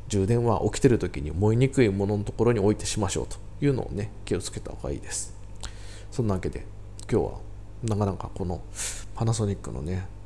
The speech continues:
このコストを考えると非現実的、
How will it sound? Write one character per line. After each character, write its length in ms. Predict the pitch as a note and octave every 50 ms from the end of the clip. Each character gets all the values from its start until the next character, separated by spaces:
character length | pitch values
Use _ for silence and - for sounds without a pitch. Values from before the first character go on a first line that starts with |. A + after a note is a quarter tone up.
| - - - - -
こ 280 | - - - - A#2 G#2+
の 280 | G#2+ A2 A2+ A2 G2+ - - - - - - - - - - - -
コ 100 | - B2
ス 80 | - -
ト 100 | - A#2
を 40 | -
考 280 | - G#2 G#2 G#2+ G2+
え 60 | G#2
る 80 | G#2 -
と 80 | F2+ F2+
非 140 | - G#2+
現 240 | G#2 G#2+ G#2+ G2+ G2+
実 120 | - G#2 -
的、 340 | - G#2+ G2 - F#2+ F2+ -